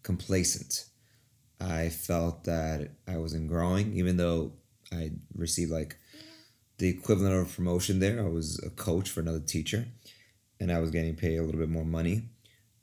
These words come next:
but, um, I was feeling complacent at the job. I can't really, I've tried to, like, grapple with that, of that complacency, but I felt like I,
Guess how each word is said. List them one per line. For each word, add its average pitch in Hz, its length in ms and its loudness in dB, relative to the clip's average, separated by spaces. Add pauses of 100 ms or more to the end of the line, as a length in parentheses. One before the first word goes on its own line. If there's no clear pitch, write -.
but, 87 720 0 (160)
um, 80 840 -6 (420)
I 90 60 -2
was 87 200 0
feeling 87 220 2
complacent 85 760 -2
at - 120 -6
the - 60 -8
job. 85 340 -6
I 85 60 -4
can't 82 340 -4
really, 90 420 -4 (680)
I've 90 100 -4
tried 98 200 4
to, 98 60 2
like, 87 160 2
grapple 90 340 2
with 110 160 2
that, 123 160 2
of 92 80 2
that 85 140 0
complacency, 85 680 -2
but 87 140 0
I 80 80 0
felt 82 180 -2
like 82 140 0
I, 80 200 -2